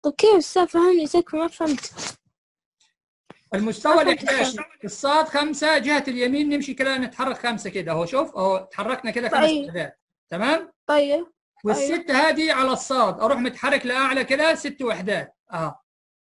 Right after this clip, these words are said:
Speaker 2: يبقى
Speaker 1: بس.
Speaker 2: هذه النقطة صاد اللي هي تمثل خمسة وستة. أروح كاتب الزوج المرتب خمسة وستة.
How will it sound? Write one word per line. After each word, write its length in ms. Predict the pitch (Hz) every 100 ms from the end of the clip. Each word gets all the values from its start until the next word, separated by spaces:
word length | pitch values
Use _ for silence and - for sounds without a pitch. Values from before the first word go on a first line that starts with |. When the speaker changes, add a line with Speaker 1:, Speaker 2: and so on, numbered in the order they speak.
| _ _ _ _ 427
Speaker 2:
يبقى 180 | 320 330
Speaker 1:
بس. 60 | 226
Speaker 2:
هذه 300 | 294 277 254
النقطة 360 | 269 302 269
صاد 380 | 254 285 302 320 311 _ _ _
اللي 160 | 214 254
هي 60 |
تمثل 440 | 254 240 285 277 233
خمسة 320 | 262 262 233
وستة. 380 | 214 190 170 190
أروح 160 | 226
كاتب 240 | 233 226 214
الزوج 240 | 180 208
المرتب 340 | 202 208 202 -
خمسة 260 | 185 170
وستة. 180 | 139